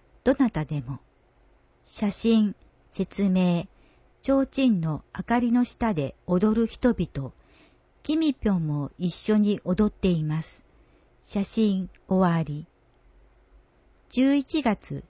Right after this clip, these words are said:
中旬から。亀山オータムフェスティバル。本州一遅くまで紅葉が楽しめる亀山湖周辺で秋色に染まった大自然を堪能できる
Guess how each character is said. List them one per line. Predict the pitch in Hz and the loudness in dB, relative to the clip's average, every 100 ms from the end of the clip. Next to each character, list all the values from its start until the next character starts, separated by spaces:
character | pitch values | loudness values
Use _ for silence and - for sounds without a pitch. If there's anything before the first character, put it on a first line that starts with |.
| - | -10
中 | - 226 208 | 0 2 4
旬 | 202 202 - | 2 2 0
か | 160 | -2
ら。 | 151 143 - _ _ _ _ _ _ _ | -2 -6 -10 _ _ _ _ _ _ _
亀 | - 202 226 226 | -2 2 4 4
山 | 214 196 185 - _ _ - | 2 2 0 -4 _ _ 2
オ | 254 277 | 4 4
ー | |
タ | - | 4
ム | 254 254 | 4 4
フ | 262 | 4
ェ | 262 | 2
ス | - - | 0 -6
テ | |
ィ | 151 | -4
バ | 131 | -6
ル。 | 131 131 _ _ _ _ _ _ _ _ _ _ _ | -8 -12 _ _ _ _ _ _ _ _ _ _ _
本 | 320 339 311 | -2 0 0
州 | 240 202 | 2 2
一 | 160 139 - 175 - | 2 -2 -4 -4 -4
遅 | 185 240 240 | -4 -2 0
く | 269 | 2
ま | 233 170 | 2 2
で | 151 151 - - | -2 -6 -10 -6
紅 | - 247 262 | 4 6 6
葉 | 262 262 | 6 6
が | 254 | 4
楽 | 240 240 240 | 2 2 2
し | 233 | 0
め | 196 147 | 0 0
る | 143 147 - _ _ - | -4 -6 -12 _ _ -2
亀 | 233 262 277 | 4 6 8
山 | 294 302 294 | 6 4 2
湖 | - 160 - | -2 -6 -8
周 | - 226 233 | -4 2 2
辺 | 190 202 196 175 | 2 0 0 0
で | 170 170 _ _ | -2 -6 _ _
秋 | 175 185 - 262 277 | -6 -4 0 2 4
色 | 277 | 4
に | 262 269 | 4 4
染 | 247 233 | 2 2
ま | 226 | 2
っ | - - | 0 -2
た | 220 - - - | -2 -4 -14 -2
大 | 202 247 | 2 2
自 | - 294 | 0 -2
然 | 254 214 151 139 | 0 2 0 -4
を | - - 247 | -8 -6 2
堪 | 262 277 | 6 8
能 | 269 285 262 | 8 6 6
で | 269 | 2
き | - 240 | 2 0
る | 165 | 0